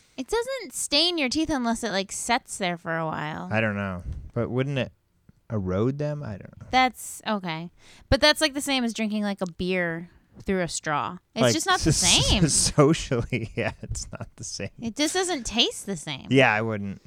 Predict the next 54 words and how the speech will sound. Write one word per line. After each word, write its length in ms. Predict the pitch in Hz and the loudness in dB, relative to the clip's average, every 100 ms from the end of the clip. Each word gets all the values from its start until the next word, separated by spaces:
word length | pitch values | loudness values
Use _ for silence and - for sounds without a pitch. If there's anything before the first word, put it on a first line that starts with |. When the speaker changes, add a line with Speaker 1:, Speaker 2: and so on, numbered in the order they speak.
| 82 | -4
Speaker 2:
I 100 | 139 | -2
was 120 | 143 | 0
thinking, 220 | 170 160 | 0 2
like, 180 | 143 117 | 2 0
when 120 | 127 | 0
it's 140 | 120 - | -4 0
really 160 | 135 117 | 0 2
hot, 360 | 117 131 113 - | 2 2 2 -2
you, 160 | 107 | -6
like, 140 | 95 95 _ | -6 -6 _
give 120 | 113 | -4
it 60 | 104 | -2
a 40 | |
little 160 | 98 98 | -2 -2
sip 420 | - - 123 - - - | -4 -6 -8 -10 -16 -12
just 160 | 220 311 | -4 -2
Speaker 1:
Yeah. 80 | 302 | 0
Speaker 2:
to, 60 | 160 | 0
like, 180 | 107 98 | -2 -2
get 140 | 101 | -6
it 40 | 101 | -4
in 140 | 107 | -4
there. 160 | 113 113 | -4 -4
Like, 160 | 101 - _ | -6 -8 _
how 180 | - 120 | -8 -4
do 80 | 127 | -2
you 140 | 117 | -2
gauge 840 | 104 107 104 110 107 101 - - - _ | -2 0 2 2 0 -4 -10 -12 -16 _
a 40 | |
straw's 500 | - - 104 104 107 | -10 -6 -2 -2 0
Speaker 1:
You 80 | 208 | 0
Speaker 2:
worth 80 | 113 | 2
of 280 | 190 254 339 | 4 4 2
Speaker 1:
don't. 240 | 117 - - | 0 -2 -4
Speaker 2:
<laughs> 80 | |
hot 180 | - 113 - - | -4 -4 -6 -10
coffee? 560 | - 104 101 - 95 - - - - - | -6 -6 -8 -8 -10 -10 -18 -20 -14 0
Speaker 1:
Not 200 | 214 247 | 0 2
to 80 | 269 | 4
mention, 400 | 208 269 269 202 | 4 2 0 2
we 120 | 190 | 6
all 180 | 185 208 | 6 6
know 140 | 214 | 4
straws 500 | 208 - 180 175 190 | 0 2 4 4 4
are 60 | 190 | 0
evil. 720 | 143 185 233 156 147 208 233 - _ - | -2 -4 -2 -2 -2 -2 -4 -10 _ -2
Speaker 2:
Oh, 240 | 135 175 | 2 4
yeah. 340 | 143 127 135 101 | 4 4 4 2
I 80 | 107 | -2
guess 160 | 110 | -4
that 120 | - 95 | -6 -8
was 140 | 98 | -10
the 60 | 95 | -12
point. 380 | - 113 95 | -10 -8 -8